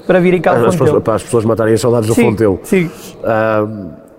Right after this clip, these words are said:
Speaker 2: fazemos parte do mesmo clube, defendemos o mesmo emblema, a mesma cidade, mas são modalidades diferentes. Ah, e quem gosta do Académico de Viseu tem que gostar do Académico de Viseu
Speaker 1: Na
Speaker 2: enquanto
Speaker 1: natação,
Speaker 2: futebol,
Speaker 1: no handball e no
Speaker 2: natação,
Speaker 1: futebol, tudo.
Speaker 2: Ou no,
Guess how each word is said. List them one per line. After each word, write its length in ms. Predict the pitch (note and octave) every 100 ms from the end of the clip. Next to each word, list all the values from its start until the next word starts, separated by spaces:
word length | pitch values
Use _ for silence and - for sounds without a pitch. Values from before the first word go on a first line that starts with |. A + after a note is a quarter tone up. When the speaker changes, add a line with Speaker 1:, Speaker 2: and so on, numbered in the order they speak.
| - - - - G1+ - -
Speaker 2:
fazemos 440 | - B2+ A#2+ B2+ -
parte 280 | C3+ B2 -
do 80 |
mesmo 260 | A#2 A2 A2
clube, 520 | A2+ C3 E3 E3+ D#3+
defendemos 480 | - - B2 B2 A#2
o 40 | A#2+
mesmo 220 | A#2+ G#2+
emblema, 420 | G2+ G#2 C3+ C#3
a 40 | A#2+
mesma 260 | A2 G#2
cidade, 460 | G2 G#2+ G#2+ A#2+ C3 - - -
mas 120 | A#2
são 100 | -
modalidades 460 | C3+ B2+ C3+ A#2+ A#2+
diferentes. 440 | B2+ C3+ G#2 F#2+ - - - - -
Ah, 440 | F#2+ F2+ F2 D2+ - - - - - - - - - - - - -
e 120 | A#2
quem 200 | - C3+
gosta 300 | C3+ B2+ A#2+
do 80 | G#2+
Académico 380 | A2+ A#2 A2+ A2
de 40 |
Viseu 300 | A#2+ A#2 C3+
tem 140 | C3 B2+
que 100 | C#3
gostar 100 | B2+
do 80 |
Académico 320 | B2 B2+ B2 A#2
de 60 |
Viseu 380 | B2+ A#2+ A2 F#2+
Speaker 1:
Na 60 | -
Speaker 2:
enquanto 200 | G2 B2+
Speaker 1:
natação, 380 | G#2+ D3+ - -
Speaker 2:
futebol, 180 | F#3 F#3
Speaker 1:
no 60 | D#3+
handball 180 | E3+
e 40 | G3
no 60 | G3+
Speaker 2:
natação, 280 | - C#3
Speaker 1:
futebol, 260 | B2+ G3 A3
tudo. 380 | - G#3 E3 B2
Speaker 2:
Ou 160 | C3 B2+
no, 160 | C3